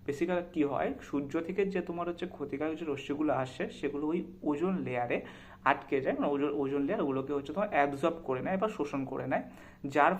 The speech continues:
ফলে মানে অতিবেগুনি রশ্মি বা আল্ট্রাভায়োলেট রে যেটাকে বলে, সেটাকে শোষণ করে নেয় ওজোন লেয়ার।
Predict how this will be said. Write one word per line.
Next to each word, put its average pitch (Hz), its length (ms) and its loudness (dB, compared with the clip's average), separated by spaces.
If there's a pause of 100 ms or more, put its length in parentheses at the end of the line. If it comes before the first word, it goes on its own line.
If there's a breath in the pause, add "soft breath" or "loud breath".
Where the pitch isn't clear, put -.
ফলে 165 180 0
মানে 226 240 0
অতিবেগুনি 170 500 2
রশ্মি 135 280 0
বা - 140 2
আল্ট্রাভায়োলেট 147 680 2 (140)
রে 156 160 6
যেটাকে - 320 0
বলে, - 340 -2 (280 loud breath)
সেটাকে 151 260 0
শোষণ 147 320 0
করে 127 180 -2
নেয় 127 140 0
ওজোন 127 260 -4
লেয়ার। - 220 -4